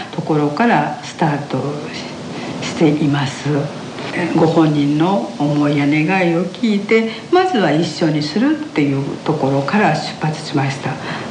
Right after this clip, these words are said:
ですので、施設の作業室の中に入れない人もいてるんですね。ロッカーにいて仕事をする場面にも来れない人も実はいたけれども、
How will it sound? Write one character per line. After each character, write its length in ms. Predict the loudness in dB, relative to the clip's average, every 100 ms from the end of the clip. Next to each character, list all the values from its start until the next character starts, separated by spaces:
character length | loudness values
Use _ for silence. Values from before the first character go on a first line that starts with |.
| 0
で 80 | 2
す 120 | 4
の 160 | 4 4
で、 300 | 4 2 -2 -10
施 120 | -2 2
設 120 | 2 2
の 100 | 2
作 200 | 2 2
業 180 | 2
室 240 | 0 -2 -2
の 240 | 0 0
中 300 | 0 0 2
に 100 | 2
入 260 | 2 0 2
れ 100 | 4
な 140 | 4
い 40 | 2
人 140 | 0
も 100 | 0
い 80 | 0
て 100 | 0
る 60 | 0
ん 140 | 0
で 100 | -2
す 120 | -2
ね。 180 | 0 0 -4 -14 -18 -18 -16 -16 -14 -6 -2 2
ロ 180 | 4 4
ッ 60 | 4
カ 180 | 2 4
ー 60 |
に 200 | 4 2
い 40 | 0
て 440 | 0 0 0 -6 -16
仕 240 | -14 -2 2
事 320 | 2 2 2
を 40 |
す 140 | 2 0
る 100 | 0
場 140 | 2
面 240 | 2 2 2
に 80 |
も 160 | 0 -2
来 220 | 0 2
れ 140 | 4 4
な 180 | 2
い 60 | 0
人 200 | -2 -2
も 320 | -2 -2 -4 -4
実 340 | -6 -4 2
は 80 | 2
い 120 | 2
た 140 | 0 0
け 140 | 0
れ 140 | -2
ど 100 | -2
も、 320 | 0 2 2